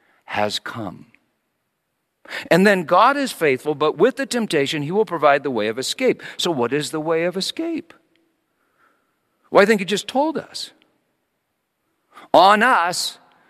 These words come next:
the end, the telos of the ions, the telos of the ages has come. In other words, for us, the van has come. So get in the van and get the hell out of Junction City. So where's the van?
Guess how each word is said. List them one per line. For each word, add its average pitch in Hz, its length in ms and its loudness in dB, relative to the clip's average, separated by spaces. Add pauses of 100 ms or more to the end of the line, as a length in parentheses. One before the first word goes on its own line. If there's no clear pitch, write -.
(500)
the 175 300 4
end, 180 320 4
the 160 220 -2
telos 196 600 2
of 143 220 -4
the 160 120 0
ions, 147 520 2
the 143 100 -6
telos 185 420 2
of 151 220 -4
the 170 160 2
ages 139 540 0 (360)
has 170 240 2
come. 117 460 -2 (760)
In 254 120 8
other 349 140 6
words, 320 180 2
for 302 280 4
us, 320 380 -2 (220)
the 294 120 4
van 294 280 4
has 294 180 0
come. 311 200 0
So 254 180 -4 (160)
get 262 160 0
in 277 60 0
the 294 60 2
van 294 380 -2 (2000)
and 117 80 -2
get 143 140 2
the 147 80 -2
hell 160 220 -2
out 165 80 -4
of 143 60 -12
Junction 180 320 -6
City. 214 380 -8 (2250)
So 131 140 0
where's 120 220 0
the 131 60 -10
van? 180 320 -8